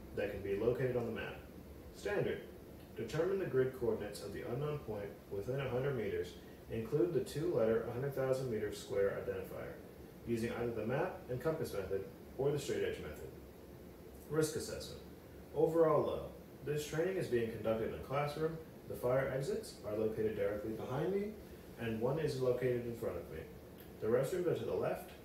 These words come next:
In case of inclement weather, we will stay where we are. There are two me-, methods of resection, map and compass and straight edge.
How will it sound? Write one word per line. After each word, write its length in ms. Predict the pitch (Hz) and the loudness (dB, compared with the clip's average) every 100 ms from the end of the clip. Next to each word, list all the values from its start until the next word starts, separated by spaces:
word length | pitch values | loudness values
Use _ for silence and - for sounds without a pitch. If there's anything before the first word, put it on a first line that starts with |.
| - - - | -16 -12 -8
In 160 | - | -6
case 260 | - 147 151 | 0 0 2
of 80 | 113 | 0
inclement 380 | 127 175 - | -2 -2 0
weather, 260 | 117 107 104 - | 2 2 0 0
we 120 | 113 | 0
will 80 | 107 | 0
stay 220 | - 113 | 2 6
where 120 | 113 | 6
we 160 | 107 101 | 6 2
are. 180 | 78 - - - - - - - - - | -2 -6 -10 -14 -14 -14 -14 -14 -14 -2
There 100 | 127 | 2
are 40 | 127 | 2
two 220 | - 196 | 2 2
me-, 280 | 170 143 - - | 4 2 0 -2
methods 600 | 120 - 98 101 - - - | -2 0 0 -2 -4 -8 -4
of 140 | 107 | -2
resection, 480 | 104 104 - - - - - - - - 110 | 0 -2 -4 -6 -8 -12 -14 -14 -14 -10 0
map 240 | 123 147 | 2 2
and 140 | 151 143 | 0 0
compass 480 | 151 190 196 - - | 0 0 -2 -4 -4
and 100 | 120 | -4
straight 240 | - - - | 0 2 2
edge. 360 | - 76 - | -2 -6 -12